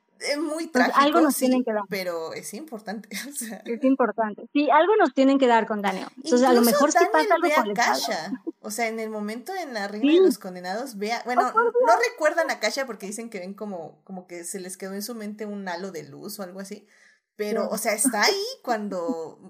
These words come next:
Speaker 1: mueren todos los vampiros, básicamente, y Akasha llega y
Speaker 2: Ajá.
Speaker 1: bla, bla, bla, es todo el show. <laughs>
Speaker 2: Eh, yo no puedo, de verdad, quiero ver cómo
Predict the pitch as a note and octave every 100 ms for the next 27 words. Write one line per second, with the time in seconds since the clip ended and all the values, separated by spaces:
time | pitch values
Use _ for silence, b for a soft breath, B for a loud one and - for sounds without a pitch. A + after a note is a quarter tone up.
0 | F#3+ A3+ A3+ B3+ C4 - A#3 C4 A3 F#3+
1 | F3+ G3 B3+ F#3 F3+ G#3 G#3 D#3+ E3 F#3+
2 | F#3 F3+ F3 D#3+ D#3+ D3+ D3+ D3+ D#3+ F#3
3 | E3 D#3 B2+ D#3 - - G3+ G3+ F#2+ F2+
4 | D#2+ G#1+ - B1+ G#1 - - - - F3
5 | D#3 - - - - A4+ - G#4 - D#5
6 | - - - B B B B B _ D#4
7 | C4 B3+ E4+ G#4+ F4+ D4 A#3+ A#3+ A3+ A#3
8 | C4 D4 - - B3 B3 B3+ A#3+ G#3+ G#3+
9 | G#3+ _ C#4 C#4+ D#4+